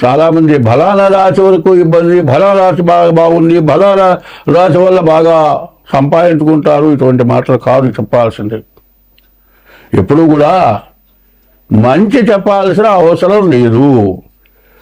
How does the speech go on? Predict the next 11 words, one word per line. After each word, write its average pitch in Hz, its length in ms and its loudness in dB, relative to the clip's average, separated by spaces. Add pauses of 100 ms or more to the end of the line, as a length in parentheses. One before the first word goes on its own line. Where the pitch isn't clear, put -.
(200)
నువ్వు 165 260 0
కోటీశ్వరుడు 208 720 0
అవుతారా 190 580 2
అని 175 200 0
చెబితే, 170 760 0
"కాదయ్యా, 190 420 0
నువ్వు 220 200 0
పుట్టినప్పటి 214 540 -2
నుంచి 220 160 0
కోటీశ్వరుడు" 202 720 0
అంటే, 180 640 0